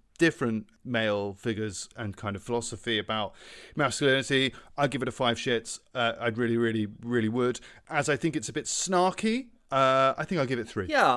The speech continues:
Speaker 2: uh, I'd give it a, I'd give it a hefty, a healthy three shits. Yeah, I, I looking back, I really
Speaker 1: Yeah.
Speaker 2: enjoy, and that,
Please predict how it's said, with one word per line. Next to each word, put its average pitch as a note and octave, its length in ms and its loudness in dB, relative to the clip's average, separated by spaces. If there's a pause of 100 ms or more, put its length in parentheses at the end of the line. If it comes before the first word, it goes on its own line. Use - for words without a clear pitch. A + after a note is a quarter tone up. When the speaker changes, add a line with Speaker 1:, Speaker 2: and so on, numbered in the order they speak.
(100)
Speaker 2:
uh, G#3+ 800 4
I'd D4 180 2
give A#3 140 -4
it G#3 60 0
a, G3 120 4 (100)
I'd G3 140 2
give G3+ 140 0
it F#3+ 60 2
a G3 40 0
hefty, G3+ 800 -6 (180)
a - 60 -6
healthy G#3+ 600 -4
three D#3+ 360 -8
shits. - 680 -10
Yeah, B2+ 300 -2 (300)
I, C#4 280 2
I B3+ 120 -2
looking D#4+ 240 -2
back, C#4 180 2
I C4+ 40 8
really C4+ 260 -2
Speaker 1:
Yeah. C4 120 2
Speaker 2:
enjoy, B3 400 2
and G3+ 160 0
that, A3 140 0